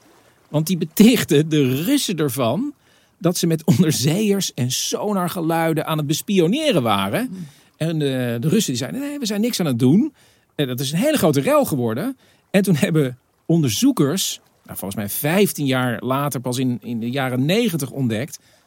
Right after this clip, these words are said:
Speaker 1: dat dat geen <laughs> sonargeluiden van Russische onderzeeërs waren, maar scheten van haringen.
Speaker 2: Ah, dat is mooi, hè?
Speaker 1: Ja.
Speaker 2: Ja, nee, nee,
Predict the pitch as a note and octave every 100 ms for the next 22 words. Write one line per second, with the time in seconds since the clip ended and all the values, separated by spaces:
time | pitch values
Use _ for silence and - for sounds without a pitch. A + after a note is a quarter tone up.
0 | _ E3 F#3 F#3 E3 D3 - G3+ F3+ G3+
1 | E3+ D3 C3+ C#3+ C3+ A2+ C3+ A#2+ A2 C#3
2 | D#3+ D#3+ B2 C3 A#2+ A#2 A#3 G#3 D#3 G2+
3 | G2 C#3 - - _ _ _ E3+ - G#3+
4 | F3 - - - G#3 G3 - D#3 - _
5 | _ _ - B3+ A3+ C4+ E4 C4+ F#3+ C3
6 | F2 - _ - G#2+ B2 A2+ A#2+ C3+ B2+
7 | B2 A#2 A#2 A2 G#2 D3 D#3 - _ _
8 | _ - E3+ - B2 B2+